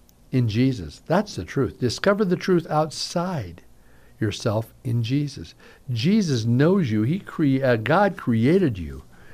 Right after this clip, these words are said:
in his likeness, and Jesus knows you inside out. Second Timothy two fifteen says, Do your best to present yourself to God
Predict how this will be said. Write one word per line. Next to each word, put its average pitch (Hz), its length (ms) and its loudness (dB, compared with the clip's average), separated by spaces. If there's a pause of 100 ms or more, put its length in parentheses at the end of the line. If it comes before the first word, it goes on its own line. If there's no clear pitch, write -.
(180)
in 123 60 -2
his 113 120 0
likeness, 127 480 0
and 107 200 -2
Jesus 170 540 -2
knows 123 520 2
you 139 140 0
inside 160 580 -4
out. 180 380 -8 (640)
Second 147 380 4
Timothy 151 340 4
two 156 220 2
fifteen 156 480 2
says, 123 220 2
Do 117 200 2
your 247 160 6
best 143 380 4
to 127 80 -14
present 120 320 2
yourself 127 340 2
to 110 80 -2
God 131 580 2